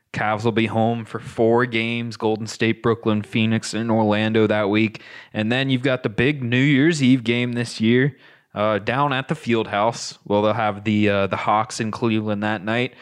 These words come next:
And then February twentieth, uh, last weekend of February, the seventieth N B A All-Star Game weekend in Cleveland, Ohio. Cleveland getting all the big sports events recently with the,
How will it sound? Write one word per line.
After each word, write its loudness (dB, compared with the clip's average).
And 0
then 0
February 2
twentieth, 0
uh, 4
last 0
weekend 0
of -6
February, 0
the -8
seventieth -2
N -4
B 2
A 4
All-Star 0
Game -2
weekend -4
in 0
Cleveland, 4
Ohio. 2
Cleveland 2
getting -2
all 2
the 2
big 0
sports -2
events -8
recently -8
with -8
the, -14